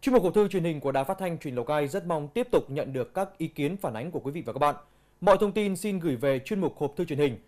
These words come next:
Đài Phát thanh Truyền hình Lào Cai, đường ba mươi tháng tư, phường Nam Cường, thành phố Lào Cai, tỉnh Lào Cai, hoặc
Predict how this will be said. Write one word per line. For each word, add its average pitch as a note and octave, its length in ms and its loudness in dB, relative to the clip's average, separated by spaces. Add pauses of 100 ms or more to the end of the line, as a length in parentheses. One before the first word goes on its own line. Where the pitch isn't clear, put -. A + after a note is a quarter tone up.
(140)
Đài D#3+ 200 2
Phát D#3+ 160 -2
thanh F3+ 200 -4
Truyền C#3 140 -8
hình A#2+ 80 -6
Lào A#2 100 -2
Cai, D3+ 200 4 (340)
đường F3 300 2
ba F#3+ 140 6
mươi F#3+ 140 0
tháng F3 140 -2
tư, F#3+ 200 2
phường D3 280 -2
Nam E3 200 -2
Cường, C#3 300 0
thành B2 200 -8
phố E3+ 100 -6
Lào C#3+ 100 0
Cai, D3 220 0
tỉnh A2 260 -8
Lào G#2 100 -6
Cai, D3 220 2 (380)
hoặc F3 160 4